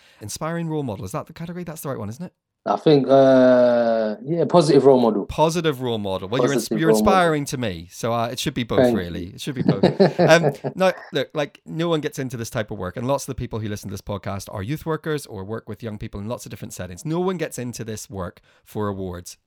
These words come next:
Speaker 1: but it must be nice,
Speaker 2: Mm.
Speaker 1: right?
Speaker 2: Yeah, I think, you know, like you say, you don't do this for, for recognition, but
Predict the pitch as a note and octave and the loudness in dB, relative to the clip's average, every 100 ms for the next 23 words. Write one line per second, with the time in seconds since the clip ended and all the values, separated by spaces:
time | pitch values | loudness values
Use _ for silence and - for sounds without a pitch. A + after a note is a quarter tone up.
0 | - A2+ A2+ A2+ - G2+ F2 G2+ F#2+ G2 | -10 -8 -6 -10 -8 -10 -8 -8 -8 -12
1 | - _ _ - _ - C3 E3 E3 C#3 | -14 _ _ -20 _ 4 8 8 8 8
2 | C#3 D#3+ D3 A#2+ - _ - C3+ D#3 D3+ | 6 4 2 0 -8 _ -6 0 4 6
3 | D3+ - - A2+ C3+ A#2+ A#2+ A2+ G#2 - | 6 4 0 2 4 4 2 2 2 0
4 | G#2 G2+ F#2+ G#2 G#2+ - G2+ G#2 G2+ A2 | -2 -2 -2 -4 -2 -2 -6 -6 -6 -8
5 | F#2+ G#2 G#2+ | -8 -2 -2